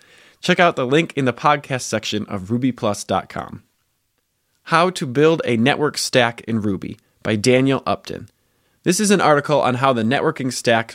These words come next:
works, starting with the sockets library and going down from there. It's all explained with Ruby code you can use yourself to understand the raw bytes being sent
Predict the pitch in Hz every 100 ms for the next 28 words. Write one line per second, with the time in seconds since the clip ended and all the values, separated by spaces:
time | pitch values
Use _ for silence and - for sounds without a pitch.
0 | - 104 - - - _ _ _ - -
1 | 165 180 165 160 120 - 165 180 175 117
2 | 117 110 113 110 113 110 110 107 104 101
3 | 92 101 90 60 101 _ _ _ - 123
4 | 156 175 175 - 147 139 131 113 120 160
5 | 160 - 131 120 - 117 117 113 165 170
6 | 151 143 113 95 101 - - 135 135 -
7 | 127 120 107 98 127 143 120 110 107 -
8 | - 104 98 131 123